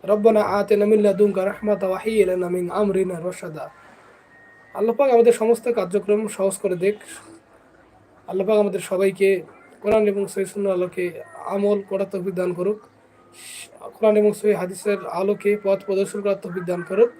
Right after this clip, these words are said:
এবং আমরা যারা জিন ও জাদু চিকিৎসা করে থাকি, কোরআন এবং সুন্নাহর আলোকে জিন ও জাদু চিকিৎসা করার তৌফিক দান করুক। আমিন।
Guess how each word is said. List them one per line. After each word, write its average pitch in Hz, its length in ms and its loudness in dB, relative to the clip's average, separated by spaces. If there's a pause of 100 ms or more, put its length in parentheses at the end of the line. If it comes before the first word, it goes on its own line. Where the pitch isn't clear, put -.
(340)
এবং 294 300 6 (340)
আমরা 214 240 2
যারা 226 180 6
জিন 220 280 4
ও 214 40 4
জাদু 208 200 2
চিকিৎসা 202 340 -8
করে 180 200 -4 (220)
থাকি, 190 280 -6 (420)
কোরআন 240 200 2
এবং 226 200 6
সুন্নাহর 190 380 -4
আলোকে 170 400 -2 (260)
জিন 226 200 8
ও 208 80 2
জাদু 180 200 -4
চিকিৎসা 180 300 -8
করার 180 220 -8
তৌফিক 170 260 -12
দান 160 160 -12
করুক। 143 300 -18
আমিন। 156 260 -12